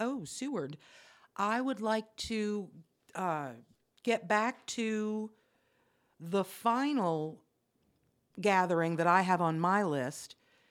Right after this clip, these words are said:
which is March nineteenth, Normal Aging versus Something Serious. And that's at Pioneer Hall at Kachemak Bay campus of Kenai Peninsula College.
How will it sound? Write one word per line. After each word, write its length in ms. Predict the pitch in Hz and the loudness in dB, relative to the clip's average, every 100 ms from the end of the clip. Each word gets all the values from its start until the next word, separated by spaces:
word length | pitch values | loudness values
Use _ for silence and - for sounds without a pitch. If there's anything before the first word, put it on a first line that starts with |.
| _ - | _ -6
which 220 | 175 196 | -4 -2
is 200 | 160 165 | -2 0
March 420 | 180 185 180 - | 2 2 2 -2
nineteenth, 960 | 165 170 214 254 - 196 156 151 - - _ _ _ _ _ _ _ _ _ _ _ _ _ _ _ _ - | 0 0 0 0 -4 -4 -4 -6 -10 -20 _ _ _ _ _ _ _ _ _ _ _ _ _ _ _ _ -2
Normal 600 | 190 196 226 247 262 254 | 2 6 6 6 4 4
Aging 520 | 214 220 185 214 208 | 2 0 0 0 0
versus 400 | 180 180 180 180 | 2 0 0 -2
Something 760 | - - 202 202 - 196 196 185 | -2 -2 -2 -2 -4 -4 -4 -6
Serious. 1000 | - - - 190 165 143 117 117 - - 160 | -8 -8 -4 -2 0 -2 -4 -8 -8 -8 -4
And 160 | 160 | 2
that's 260 | 185 277 - | 4 4 0
at 140 | - | -4
Pioneer 480 | 196 208 202 185 156 | -2 0 2 2 0
Hall 540 | 156 226 226 170 156 | 2 4 6 6 4
at 100 | 143 | 0
Kachemak 580 | - 185 180 175 160 151 | -2 -2 -2 -4 -4 -2
Bay 140 | 156 156 | -2 -2
campus 640 | 180 156 156 151 147 - - - - | 0 0 0 -2 -2 -8 -16 -14 -8
of 200 | 160 - | -8 -6
Kenai 340 | 202 170 156 | -2 0 0
Peninsula 500 | 165 156 160 143 135 | -2 -4 -4 -6 -8
College. 600 | 135 190 190 156 123 | -6 -2 0 0 -4